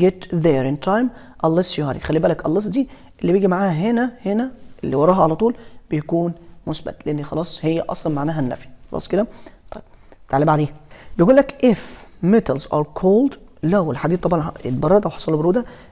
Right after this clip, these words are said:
"they"، أنا عايز أقول هو هينكمش، هو هينكمش. طيب، تعالى بقى نشوف.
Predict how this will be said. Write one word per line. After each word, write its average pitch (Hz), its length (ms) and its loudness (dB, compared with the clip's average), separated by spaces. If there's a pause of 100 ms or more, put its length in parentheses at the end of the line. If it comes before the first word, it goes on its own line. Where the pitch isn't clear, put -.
"they"، 196 560 0
أنا 175 100 -2
عايز 185 120 0
أقول 170 200 2
هو 165 360 0 (300)
هينكمش، - 840 -6 (400)
هو 156 240 0 (220)
هينكمش. - 500 -6 (300)
طيب، - 140 -6 (840)
تعالى 214 300 0
بقى 196 80 0
نشوف. - 480 -8